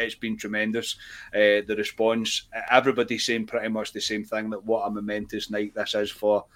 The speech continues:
for our team. It's not a dream. Yes, it really did happen. Uh, don't let the Moon Howlers let you think that that was a, somehow a weakened Dortmund side. The only player that wasn't there was Haaland. Uh, everybody else was there, so they are.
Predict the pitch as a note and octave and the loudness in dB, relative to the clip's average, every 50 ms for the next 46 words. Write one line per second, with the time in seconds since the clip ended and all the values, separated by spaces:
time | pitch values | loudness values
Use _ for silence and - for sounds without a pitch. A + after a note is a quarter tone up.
0 | - - - - _ - - A#2 A#2 A#2 A2 G#2+ - A#2 A#2+ B2+ A#2 - - - | -20 -20 -20 -20 _ 0 4 8 10 10 8 8 6 2 2 2 2 0 -6 -20
1 | - - - - - - - - - - _ _ _ _ _ - - - - C#3 | -20 -20 -20 -18 -18 -20 -20 -20 -20 -20 _ _ _ _ _ -4 -2 4 8 10
2 | C#3 C3+ C3+ C3 - D3 D#3+ F3 F#3+ F3+ D3+ _ _ A2 G2+ B2+ B2+ C#3 C#3+ C#3+ | 10 10 10 10 8 8 8 8 6 -2 -8 _ _ -4 4 6 8 8 8 6
3 | - C#3 A2+ A2+ B2+ C3 C3 B2 - B2+ B2 A#2+ - C3+ C3 D3 D#3 - G#3 G#3 | 2 -4 -4 -4 -2 0 0 2 4 2 2 2 6 6 6 6 6 6 2 2
4 | G#3 F3+ - - - - C3 B2+ B2+ A#2+ A#2 A#2 A2 G#2+ - _ _ _ _ _ | 2 0 -8 -10 -4 0 2 4 6 6 6 6 4 2 -2 _ _ _ _ _
5 | _ - - - - - - C3 - - D#3+ E3 D#3 C#3 C3+ C#3+ C#3 C#3 C#3 C3+ | _ -20 -20 -20 -20 -20 -20 -8 0 2 4 4 4 4 8 8 8 8 6 0
6 | C3+ C3 C3+ C3+ C3+ C3+ C3 B2+ C3 B2+ A#2+ - B2 - A2+ B2 B2 - - C3+ | 0 0 0 0 0 0 0 0 0 -2 0 2 2 2 2 0 -4 -2 0 0
7 | C3 C3 - C3 A#2+ B2+ B2+ B2 A#2 B2+ A#2 A#2+ A2+ - - C3+ B2+ B2+ B2 C3+ | 0 0 -4 -6 -4 -2 -2 -2 -2 -2 -2 -2 -2 0 0 0 0 2 2 2
8 | B2+ A#2+ A#2 A2+ A2 G#2+ A#2+ C#3+ C#3+ C#3+ - D3+ C#3+ C#3+ C3+ C3 - - - A2+ | 4 4 2 2 0 0 0 0 -2 -2 -6 -6 -4 -4 -4 -4 -6 -10 -14 -6
9 | A2 B2+ C3 C#3+ C#3 E3 E3+ E3 - - F3 E3 F#3 F#3 D3+ C3 C3 C3 C3 C3 | -2 0 0 0 0 -2 -8 -6 -4 -2 -2 -2 -2 -2 -4 -4 -4 -2 -2 -2
10 | B2+ - C3+ C3 B2 B2 A2+ A2 B2 C3 C#3+ C#3 C#3+ A#2+ A#2+ C3 C3 C3 C3+ B2+ | -4 0 2 2 2 0 -2 -2 0 0 0 0 -2 -4 -2 0 0 0 0 -4
11 | - A#2 A2 A#2 C3 C#3+ D3+ D#3+ D#3+ D3+ - - A#2+ A#2+ A#2 A2+ A2+ A2+ - _ | -4 -2 -2 0 2 2 2 0 -2 -6 -8 -4 0 0 0 0 -2 -4 -10 _
12 | _ _ _ - B2 C3 B2 C3+ B2+ B2+ B2+ B2+ C3+ C#3+ D3 C#3+ - - C#3+ B2 | _ _ _ 2 2 2 2 2 0 2 2 4 4 2 2 -2 -6 -10 -8 -2
13 | B2+ C#3 D3 D#3 D#3 D3 - - C3+ C3 B2 B2 A2+ A#2+ B2+ B2+ B2 B2 B2 A#2 | 0 2 4 2 2 0 -4 -4 -4 -2 -2 -4 -4 -4 0 2 4 6 6 6
14 | A2+ A2 | 4 2